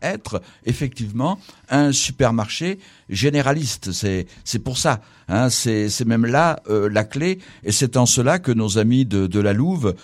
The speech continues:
euh, nous soutiennent complètement parce que, euh, ils ont, ils sont dans la même dynamique et pour eux, euh, l'équilibre, la réussite du magasin, ça passe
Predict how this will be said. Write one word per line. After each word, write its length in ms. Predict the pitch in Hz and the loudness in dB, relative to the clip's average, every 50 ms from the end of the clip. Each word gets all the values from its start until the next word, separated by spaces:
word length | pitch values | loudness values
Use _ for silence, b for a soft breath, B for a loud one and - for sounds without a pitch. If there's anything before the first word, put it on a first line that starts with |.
| B B - | B B -4
euh, 100 | 90 101 | 0 2
nous 160 | 104 117 120 | 2 2 2
soutiennent 500 | 110 - - 127 - - 131 127 117 110 | 0 -2 -4 -6 -2 0 0 0 0 0
complètement 640 | 95 - 127 113 107 - 110 - - - 139 165 180 | -2 -4 -4 -4 -2 -2 -4 -2 -2 -2 -2 -2 0
parce 260 | 175 143 123 - - | -2 -2 -4 -4 -4
que, 260 | - 139 135 139 135 B B B B B B B | -2 0 0 0 -2 B B B B B B B
euh, 320 | 82 92 101 104 104 107 104 - | -2 0 2 2 2 0 0 -2
ils 280 | 139 131 120 104 104 131 | -4 -4 -2 -2 0 0
ont, 300 | 139 143 147 147 139 - | 2 2 2 0 -2 -2
ils 140 | 101 120 107 | -4 -4 -4
sont 320 | - - - 151 151 147 | -4 -4 -2 -2 -2 -2
dans 180 | 113 104 117 113 | 0 2 2 4
la 140 | 113 107 | 4 4
même 260 | 110 120 139 156 160 147 | 4 2 2 2 0 -2
dynamique 560 | 131 139 120 120 113 120 147 190 190 - 139 | -4 -2 -2 0 0 0 -2 -2 -4 -2 -4
et 60 | 123 | -4
pour 300 | 127 - 123 113 117 147 | -2 -4 -4 -2 0 0
eux, 140 | 170 190 185 185 B B B B B - | 0 0 -2 -4 B B B B B 2
euh, 220 | 98 107 107 110 | 4 6 6 6
l'équilibre, 640 | 110 113 135 131 - 139 131 139 170 180 147 117 120 | 4 4 0 0 0 -2 -2 -2 -2 -4 -2 0 0
la 120 | 113 113 110 | 2 2 2
réussite 640 | 104 147 151 151 147 131 - - - 156 139 - | 2 2 2 2 2 0 0 0 -2 -2 -2 -2
du 160 | 123 101 110 117 | -4 -2 -2 -2
magasin, 580 | 110 104 101 104 104 101 98 117 127 160 175 175 B B | -2 -2 -2 0 -2 0 0 0 0 -2 -2 -4 B B
ça 200 | B - - 160 | B 0 2 2
passe 460 | 147 - 165 165 185 180 - - - | 2 2 0 0 2 2 2 0 0